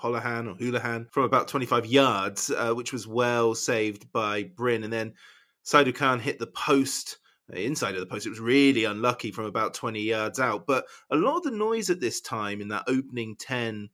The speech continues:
maybe fifteen minutes is that we were a little bit cagey and, and Grimsby could have,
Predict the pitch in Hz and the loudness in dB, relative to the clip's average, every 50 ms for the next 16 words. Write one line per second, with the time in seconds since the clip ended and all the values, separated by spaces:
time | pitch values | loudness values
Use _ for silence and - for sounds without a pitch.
0 | _ _ _ _ _ _ - 139 135 120 113 - 143 120 - - 127 113 113 127 | _ _ _ _ _ _ -6 -4 -4 -2 -2 0 0 -2 0 -2 -6 -4 -2 -2
1 | 139 131 107 - - - 120 110 - 143 135 131 - - - _ _ _ _ _ | -2 -2 -2 -4 -6 -8 -6 -4 -2 0 0 0 -2 -4 -6 _ _ _ _ _
2 | _ _ _ - - 202 202 220 233 226 226 226 226 226 226 240 240 240 240 214 | _ _ _ -20 -20 -16 -12 -6 0 2 2 2 2 0 -4 -4 -2 -2 0 4
3 | 226 226 220 214 - - - - 226 214 214 214 208 196 180 - 147 120 113 113 | 8 8 8 8 6 0 -2 0 0 0 0 -2 -6 -4 -2 0 2 4 4 4
4 | 117 120 127 113 127 143 139 131 170 185 208 202 180 175 147 135 - - 151 151 | 2 0 -4 -6 -6 -6 -6 -2 -2 -2 -2 -2 -2 -2 -2 -2 -2 -2 0 0
5 | 147 - | 0 -2